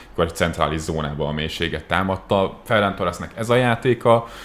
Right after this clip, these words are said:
és nekem a Barcelonával ez a gondom, hogy oké, megszerzett Cancelót, aki ebben mögé kerülésekben, Rafinha mögé jobban alakod-, tud majd kerülni, mint mondjuk Koundé, csak akkor most erre építed a játékodat?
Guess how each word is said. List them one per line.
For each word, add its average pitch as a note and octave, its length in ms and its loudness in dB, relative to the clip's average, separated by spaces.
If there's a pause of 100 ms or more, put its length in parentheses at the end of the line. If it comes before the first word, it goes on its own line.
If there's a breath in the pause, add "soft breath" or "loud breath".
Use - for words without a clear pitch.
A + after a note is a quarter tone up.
(300 loud breath)
és - 100 -10
nekem G#2+ 220 -2
a G2+ 40 2
Barcelonával F#2+ 580 2
ez G#2 140 2
a A#2 60 6
gondom, A2 300 4
hogy G#2+ 120 4
oké, G2+ 220 0
megszerzett F#2 580 0
Cancelót, A2 600 0
aki G#2 200 -2
ebben G2 240 2
mögé G#2+ 360 6
kerülésekben, F#2 800 0
Rafinha F#2 440 -2
mögé F2 240 -2
jobban F#2 300 0
alakod-, F2 480 -4
tud G2 160 0
majd E2+ 200 -2
kerülni, F2 380 0
mint F2 140 -6
mondjuk D#2+ 440 -8 (100)
Koundé, A#2+ 500 2 (460 loud breath)
csak G2+ 120 -2
akkor G2+ 220 2
most F#2+ 200 -2 (140)
erre F#2 260 0
építed G2+ 460 0
a G#2 300 -2
játékodat? G#2 680 -2